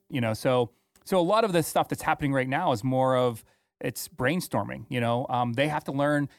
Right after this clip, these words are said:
they have to learn about, uh, our product and about our industry and, and things like that. And so there's just a lot of those types of conversations more than, "Here's the business plan and here's exactly what we're going to do going forward."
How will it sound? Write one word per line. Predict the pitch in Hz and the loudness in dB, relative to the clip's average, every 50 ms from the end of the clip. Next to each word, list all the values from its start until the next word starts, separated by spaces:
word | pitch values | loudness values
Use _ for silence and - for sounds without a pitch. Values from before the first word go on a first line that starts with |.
| _ _ | _ _
they | _ 175 | _ -6
have | 202 | -4
to | - | -2
learn | 196 135 131 151 185 180 | -2 0 0 0 0 0
about, | 156 185 180 175 175 - - - - - - - | 0 0 0 0 0 -2 -6 -16 -20 -20 -12 -6
uh, | 160 - - - _ | -6 -6 -6 -2 _
our | 151 151 | 2 2
product | 143 - - 131 165 196 - - - | 2 2 -2 -2 0 0 -4 -4 -4
and | 139 123 | -2 -2
about | 131 127 | 0 0
our | 127 123 | 0 0
industry | - 143 156 160 151 - - 156 151 151 151 147 147 147 147 - | 0 -2 -2 -2 -4 -4 -4 -2 0 0 0 0 0 -2 -4 -4
and, | 127 123 120 120 120 - | -4 -4 -2 -4 -4 -6
and | - 123 117 - | -6 -6 -6 -4
things | - 135 127 - | -4 -6 -4 -2
like | - 120 110 - | -4 -6 -4 -4
that. | 123 131 151 - | -4 -4 -4 -4
And | - 120 | -8 -10
so | - - 131 123 | -6 -4 -2 -2
there's | 127 127 113 | 0 -2 -2
just | - - 160 - | -4 -8 -6 -4
a | 160 | -2
lot | 147 143 135 127 | 0 0 0 -2
of | 110 | 0
those | 110 120 123 120 - | 0 0 -2 -2 -2
types | - 123 110 - - | -4 -4 -4 -4 -6
of | - 113 110 - _ _ _ _ _ _ _ | -6 -6 -6 -8 _ _ _ _ _ _ _
conversations | - 139 123 117 101 - 131 123 110 - 127 117 101 - | -2 -2 -2 -2 -4 -2 -2 -4 -2 -2 -4 -6 -4 -2
more | 165 180 202 202 190 | 0 2 2 2 2
than, | 156 165 156 147 143 139 131 - - _ _ _ _ _ _ | 4 4 4 4 2 0 -4 -6 -10 _ _ _ _ _ _
"Here's | - 170 175 160 | 0 2 2 2
the | 165 | -2
business | 123 110 151 135 147 143 - | 0 0 2 2 2 -2 -2
plan | - 143 131 131 127 | -2 -2 0 0 0
and | 123 120 117 | 0 0 0
here's | 123 127 123 104 127 - | 0 0 0 0 -4 -6
exactly | 139 123 120 120 131 131 127 - 139 123 | -6 -6 -2 0 0 0 0 0 -4 -4
what | 123 131 | -4 -4
we're | 120 110 | -6 -4
going | 107 120 113 107 | -4 -4 -4 -4
to | 110 | -4
do | 104 113 110 104 | -4 -2 -2 -2
going | 110 117 - 120 120 | -2 -4 -6 -8 -12
forward." | - - 117 113 - - - | -8 -6 -6 -6 -6 -8 -10